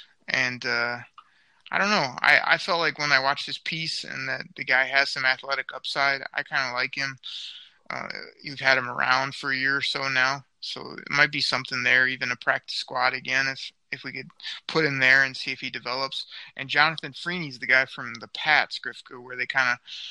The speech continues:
they brought him along and we were joking about, "All we do is pick up Patriots guys." But to me, he's twenty-nine, only on a one-year cheap deal, but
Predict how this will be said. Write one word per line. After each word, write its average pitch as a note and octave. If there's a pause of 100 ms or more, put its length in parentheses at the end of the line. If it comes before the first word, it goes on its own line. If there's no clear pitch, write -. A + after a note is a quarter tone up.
(380)
they D3
brought D3
him D3
along C#3+
and C3
we C3+
were C3+
joking C3+
about, C3
"All B2+
we C3+
do C3
is C3
pick -
up C3+
Patriots C#3
guys." D3+
But -
to D3
me, D3+ (720)
he's D#3+
twenty-nine, C#3+
only C#3+
on C3
a C3 (100)
one-year C#3
cheap C#3+
deal, C#3
but -